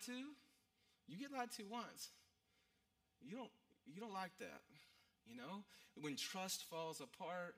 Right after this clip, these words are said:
falsehood, yeah. Um, I, you know, I, I, I grew up in, in a setting, and I went to a university. I went to a, to a Christian school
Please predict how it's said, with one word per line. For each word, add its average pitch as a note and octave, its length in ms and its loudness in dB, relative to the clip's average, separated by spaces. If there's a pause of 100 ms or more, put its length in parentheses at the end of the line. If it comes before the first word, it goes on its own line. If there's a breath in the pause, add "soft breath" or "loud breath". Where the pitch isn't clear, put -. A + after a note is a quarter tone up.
(640 loud breath)
falsehood, C3+ 960 2
yeah. F3 1400 -2
Um, C3 480 2
I, D3+ 320 4 (880)
you C4 80 0
know, C4+ 160 4
I, A#3 160 2
I, B3 160 0 (240)
I - 80 -2
grew C#4 240 4
up - 80 0
in, A#2+ 320 -4
in A#2+ 80 -4
a A2 160 -2
setting, A2 560 -2
and G#2+ 80 -2
I G2+ 80 -4
went B2 240 -4
to - 20 -4
a A#2+ 60 -2
university. A#3+ 480 -2
I G3+ 80 0
went C4 160 0 (400 loud breath)
to A#3+ 160 2
a, - 20 0 (300)
to A#3 160 0
a - 80 -4
Christian C3+ 320 0
school A#2 640 0